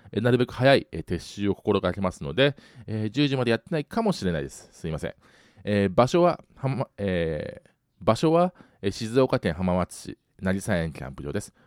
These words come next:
フリーサイトにいますので、えー、旅バイクの横断幕が目印です。えー、参加費は、えー、宿泊者は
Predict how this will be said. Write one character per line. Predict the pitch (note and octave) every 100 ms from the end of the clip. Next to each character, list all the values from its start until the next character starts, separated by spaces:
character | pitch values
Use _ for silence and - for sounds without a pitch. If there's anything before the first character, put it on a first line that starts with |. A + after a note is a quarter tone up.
| _
フ | D#3+
リ | G3+
ー |
サ | G#3+ F#3+
イ |
ト | A2
に | F2
い |
ま | F2+
す | -
の | D#2+
で、 | A#2+ C#3 - - _ -
え | E2
ー、 | F2 -
旅 | A#2+ B2+
バ | C#3
イ |
ク | A2+
の | G#2+ G#2
横 | G#2
断 | G#2 F2+
幕 | D#2+ A#2
が | C#3+
目 | E2
印 | F2 D#2+ -
で | F2
す。 | - _ _ _ _
え | A2+ A2 G#2+
ー、 |
参 | G#2 F3+ F#3+
加 | F#3+
費 | F3+ A#2
は、 | B2+ C3 _ _
え | - G#2+
ー、 | F#2+
宿 | - -
泊 | G#3+ -
者 | A#2+
は | C3+